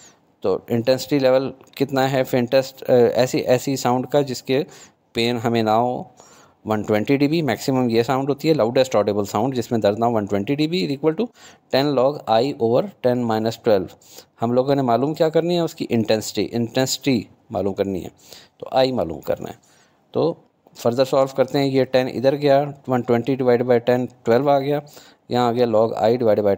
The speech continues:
ten is power minus twelve। इसको सॉल्व किया, log I minus log ten is power minus twelve हो गया। इसको सॉल्व करेंगे, माइनस ट्वेल्व उठ के इधर आएगा, तो ये हो जाएगा minus into minus twelve और ये हो जाएगा प्लस ट्वेल्व log टेन। और फर्दर हम इसको सॉल्व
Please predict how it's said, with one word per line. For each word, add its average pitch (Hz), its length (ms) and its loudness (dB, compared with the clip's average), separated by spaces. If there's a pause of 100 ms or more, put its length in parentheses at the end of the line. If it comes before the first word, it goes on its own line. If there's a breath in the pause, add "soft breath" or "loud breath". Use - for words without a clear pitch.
ten 104 160 0
is 101 100 -8
power 101 200 -2
minus 95 240 -6
twelve। 151 280 2 (580 soft breath)
इसको - 240 -2
सॉल्व 123 340 0
किया, 131 160 4
log 110 200 2 (140)
I 139 300 2
minus 131 420 0 (340)
log 107 260 4 (140)
ten 120 160 2
is - 100 -8
power 110 220 2
minus 95 200 -4
twelve 139 260 0
हो 151 120 2
गया। 165 240 0 (1200 loud breath)
इसको - 240 -4
सॉल्व 120 340 0
करेंगे, 123 380 0
माइनस 113 480 0
ट्वेल्व 120 180 2
उठ 113 140 -10
के - 100 -6
इधर 135 280 2
आएगा, 135 340 4
तो 127 120 -4
ये 117 80 0
हो 113 160 4
जाएगा 113 260 2
minus 117 320 0
into 107 220 -4
minus 156 280 0
twelve 151 260 2
और 113 80 2
ये 104 100 -2
हो 98 80 -2
जाएगा 95 260 -4
प्लस 143 420 -4
ट्वेल्व 165 200 4
log 160 400 0
टेन। 160 260 2 (800 loud breath)
और 101 320 4
फर्दर 123 360 0
हम 139 160 -4
इसको 131 220 -4
सॉल्व 131 220 0